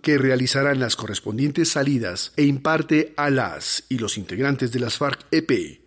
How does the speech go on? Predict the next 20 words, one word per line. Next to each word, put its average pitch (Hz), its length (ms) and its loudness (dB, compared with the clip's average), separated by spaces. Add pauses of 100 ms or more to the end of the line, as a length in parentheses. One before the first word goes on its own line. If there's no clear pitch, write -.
instrucciones 120 800 0
pertinentes 147 800 0
en 131 140 2
materia 139 340 0
de 151 140 0
seguridad, 160 680 0
tal 160 280 0
como 156 200 2
lo 147 60 2
contempla 143 480 0
el 147 80 2
acuerdo 135 480 2
del 131 160 2
cese 135 320 0
al - 80 -12
fuego 131 500 0
y 127 60 2
de 113 140 -2
hostilidades 95 880 -8
bilateral 127 720 -2